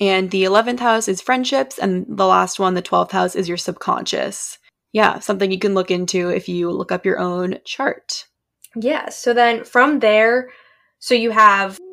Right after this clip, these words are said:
Speaker 2: your signs, and then you have your houses,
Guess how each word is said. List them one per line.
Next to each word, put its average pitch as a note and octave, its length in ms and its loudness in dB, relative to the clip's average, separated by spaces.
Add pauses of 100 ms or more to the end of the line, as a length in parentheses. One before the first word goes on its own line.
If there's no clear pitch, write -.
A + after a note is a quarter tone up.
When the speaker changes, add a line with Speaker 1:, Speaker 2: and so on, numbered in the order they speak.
Speaker 2:
your G3+ 540 2
signs, C#4+ 720 2
and G#3+ 240 -2
then G#3 180 0
you G#3 80 -6
have F#3+ 360 -4
your - 140 -10
houses, C4+ 720 2